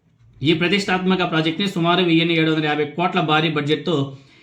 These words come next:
నిర్మిస్తున్నట్లు ఆయన చెప్పడం జరిగింది. విగ్రహం మొత్తం బరువు అరవై ఐదు వేల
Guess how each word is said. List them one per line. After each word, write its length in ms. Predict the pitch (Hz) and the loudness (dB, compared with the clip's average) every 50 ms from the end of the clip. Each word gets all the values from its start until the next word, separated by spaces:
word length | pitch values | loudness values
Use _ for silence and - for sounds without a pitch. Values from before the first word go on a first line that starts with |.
| - _ - | -20 _ -2
నిర్మిస్తున్నట్లు 580 | 131 143 156 175 175 165 - 160 151 143 175 170 | 0 2 2 2 0 0 0 -2 -2 0 2 2
ఆయన 180 | 151 147 147 | 2 2 2
చెప్పడం 360 | 139 127 131 120 - 147 147 | 0 0 -2 -4 -2 -2 0
జరిగింది. 540 | 147 143 143 147 143 151 185 190 - - - _ _ _ _ _ - | 0 2 2 2 2 2 0 -2 -4 -12 -20 _ _ _ _ _ -6
విగ్రహం 480 | 135 139 147 196 208 196 202 196 180 | -4 0 2 2 4 4 4 2 2
మొత్తం 300 | 165 165 165 170 190 185 | 0 0 0 0 0 2
బరువు 240 | 165 170 170 175 185 | 2 2 2 2 4
అరవై 300 | 196 175 151 151 160 160 | 4 4 2 4 2 2
ఐదు 160 | 160 160 160 | 2 2 4
వేల 360 | 160 156 156 156 151 147 151 | 2 2 2 2 0 -2 -4